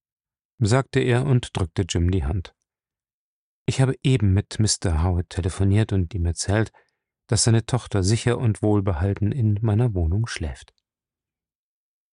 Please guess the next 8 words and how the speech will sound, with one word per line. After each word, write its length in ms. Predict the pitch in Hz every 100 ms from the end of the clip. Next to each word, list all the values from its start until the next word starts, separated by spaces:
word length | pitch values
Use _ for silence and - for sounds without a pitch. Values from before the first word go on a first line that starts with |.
| _ _ _ _ _ _ _ _ _ _
„Wie 340 | - 131 190 180
sind 260 | 143 117 147
Sie 100 | 123
denn 160 | 117 107
aber 280 | 104 104
vom 300 | - 107 98
Schiff 280 | 95 - -
entkommen?“ 460 | 135 - 104 95